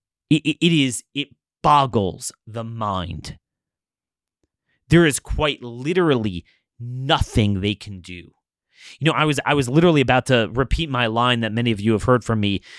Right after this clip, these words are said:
You know, Biden could hire Hamas to come here and rape all Republican women, and they'll still say we can't defund the program because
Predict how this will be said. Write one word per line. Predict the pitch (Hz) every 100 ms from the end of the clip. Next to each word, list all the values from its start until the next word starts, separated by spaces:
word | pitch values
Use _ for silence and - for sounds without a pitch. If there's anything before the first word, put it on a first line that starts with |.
| - -
You | - 127
know, | 104 101
Biden | 95 131 139 135
could | - 117
hire | - 139 135 123
Hamas | 117 117 123 120 -
to | 123
come | - 127
here | 123 120
and | 110 104
rape | 127 120
all | 113 117
Republican | 113 107 123 117 107 107
women, | 120 127 101 98 - - 131
and | 131
they'll | 110 107
still | - 147 123
say | - 131
we | 113
can't | - 135 120
defund | 110 113 131 123
the | 113
program | - 135 113 117 113
because | 104 117 110 104